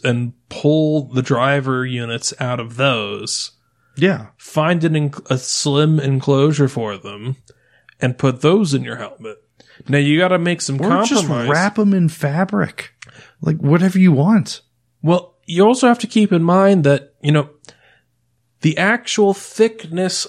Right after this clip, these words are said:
Speaker 1: of the he-, of the drivers, so the actual magnets that are vibrating to produce the sound, can only be so thin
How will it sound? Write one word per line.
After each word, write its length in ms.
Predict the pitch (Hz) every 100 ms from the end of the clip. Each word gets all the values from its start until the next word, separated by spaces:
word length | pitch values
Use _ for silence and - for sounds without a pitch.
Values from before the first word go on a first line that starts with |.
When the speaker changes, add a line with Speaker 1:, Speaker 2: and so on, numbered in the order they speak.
| -
Speaker 1:
of 640 | 160 170 170 160 147 - -
the 200 | 143 143
he-, 160 | 147 -
of 240 | 135 135 135
the 80 |
drivers, 720 | 127 131 147 170 151 104 113 -
so 80 |
the 160 | 127 147
actual 440 | 165 160 - 143
magnets 540 | 135 135 143 143 143 143
that 100 | 123
are 120 | 123
vibrating 720 | - 127 131 127 131 117 117
to 80 | 131
produce 360 | 135 131 131 -
the 120 | 120
sound, 760 | - 147 139 113 107 110 110 - _ _ _ _ _ _ _ _ _ _ _ _ _ _ _ _ _
can 200 | - 190
only 460 | 180 208 262 262 240
be 260 | 196 202
so 380 | 202 - 185 170
thin 420 | 143 - 202 139